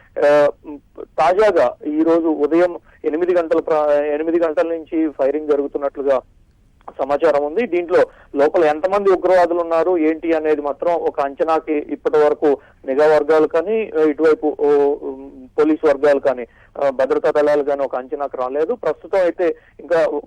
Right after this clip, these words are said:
ఓ, ఒక ఫైరింగ్, ఆ, జరుగుతూ ఉంది. ఆ, అయితే ఇటువైపు కూడా మరోవైపు, ఆ, భద్రతా దళాలు, అదేవిధంగా ఎన్ఎస్జీకి సంబంధించి, నేషనల్ సెక్యూరిటీ గార్డుకి సంబంధించినటువంటి కమాండోలు, పంజాబ్ పో-, పోలీస్ దళానికి చెందిన ప్రత్యేక బృందం,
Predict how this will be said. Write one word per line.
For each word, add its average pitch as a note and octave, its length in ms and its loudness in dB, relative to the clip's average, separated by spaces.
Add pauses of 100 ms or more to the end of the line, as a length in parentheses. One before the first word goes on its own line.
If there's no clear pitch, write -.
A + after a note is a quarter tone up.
(140)
ఓ, C#3+ 220 -2 (140)
ఒక C3+ 680 -8 (100)
ఫైరింగ్, D#3+ 300 0
ఆ, C#3+ 120 0
జరుగుతూ D3 380 -2
ఉంది. F3 320 -2 (420)
ఆ, D3 40 0
అయితే D#3 360 -2
ఇటువైపు G#3 460 -2
కూడా - 280 -2 (280)
మరోవైపు, F3+ 680 0 (160)
ఆ, E3 300 2 (440)
భద్రతా F#3 320 0
దళాలు, E3 600 0
అదేవిధంగా E3 600 0
ఎన్ఎస్జీకి D#3 440 -6
సంబంధించి, C3+ 380 -8
నేషనల్ D3+ 340 -4
సెక్యూరిటీ E3+ 420 -8
గార్డుకి C#3+ 360 -4
సంబంధించినటువంటి C#3+ 720 -10
కమాండోలు, D3+ 640 -4 (400)
పంజాబ్ E3+ 400 -2 (100)
పో-, E3 180 0
పోలీస్ E3+ 320 -4
దళానికి D#3 380 -2
చెందిన D3 160 -8
ప్రత్యేక E3 520 -4
బృందం, D3+ 460 -6